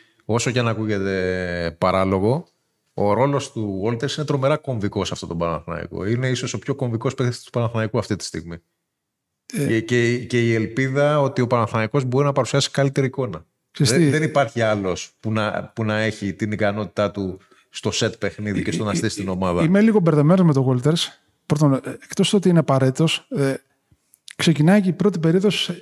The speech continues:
Speaker 2: αρχίζει και σκοράρει και δεν δημιουργεί. Δηλαδή, ο, απ' την άλλη, σου λέει, ο, δεν είναι και χάζος αντίπαλος coach, δεν είναι ολόκληρος Ιτούδης, σου λέει, "Άστο ο Walters να σκοράρει και άμα δεν δημιουργούν, ποιος θα, πώς θα βάλουν οι υπόλοιποι;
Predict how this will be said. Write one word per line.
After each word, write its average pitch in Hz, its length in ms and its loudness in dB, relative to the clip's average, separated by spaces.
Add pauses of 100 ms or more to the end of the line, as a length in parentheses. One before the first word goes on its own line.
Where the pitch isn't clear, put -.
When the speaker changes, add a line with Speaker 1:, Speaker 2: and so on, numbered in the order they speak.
(120)
Speaker 2:
αρχίζει 170 340 2
και 170 100 2
σκοράρει 147 720 2 (920)
και 190 120 0
δεν 233 120 4
δημιουργεί. 214 480 6
Δηλαδή, 139 320 4
ο, 196 140 2 (560)
απ' 160 160 -4
την 175 160 4
άλλη, 220 220 4
σου - 180 0
λέει, 208 160 8
ο, 165 400 4 (200)
δεν 190 140 -4
είναι 185 120 2
και 143 80 -2
χάζος 127 300 0
αντίπαλος 131 380 0
coach, 139 100 2
δεν 156 180 4
είναι 170 220 0 (220)
ολόκληρος 156 380 -4
Ιτούδης, 156 360 0
σου 185 100 -6
λέει, 190 180 0 (140)
"Άστο 196 340 2
ο 147 100 2
Walters 147 380 0 (420)
να 151 100 0
σκοράρει 156 640 0 (560)
και - 100 -2
άμα 214 160 2
δεν 190 120 2
δημιουργούν, 170 360 2
ποιος - 180 0
θα, 175 200 2
πώς - 140 -4
θα 185 100 2
βάλουν 143 200 2
οι 135 60 2
υπόλοιποι; 131 500 -4